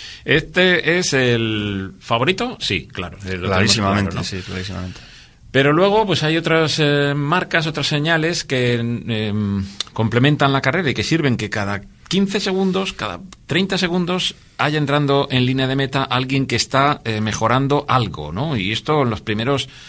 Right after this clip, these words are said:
Speaker 1: eh, veinticinco, treinta atletas, chicos, y las do-, diez, eh, seis, ocho, diez primeras mujeres, eh,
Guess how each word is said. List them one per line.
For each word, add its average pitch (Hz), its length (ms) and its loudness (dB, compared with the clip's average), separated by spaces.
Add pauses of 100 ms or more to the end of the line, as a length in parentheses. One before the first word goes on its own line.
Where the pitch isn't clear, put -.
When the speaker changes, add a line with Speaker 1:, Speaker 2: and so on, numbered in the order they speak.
(160)
Speaker 1:
eh, 104 320 -4
veinticinco, 107 1160 -4
treinta 127 320 0
atletas, 123 560 0
chicos, 87 460 -2
y 110 120 0
las 90 260 -4
do-, 123 300 2
diez, 123 380 -4
eh, 85 160 -8
seis, 139 320 -2
ocho, 143 220 -2
diez 127 180 0 (200)
primeras 120 320 0
mujeres, 143 380 -2 (600)
eh, 101 60 0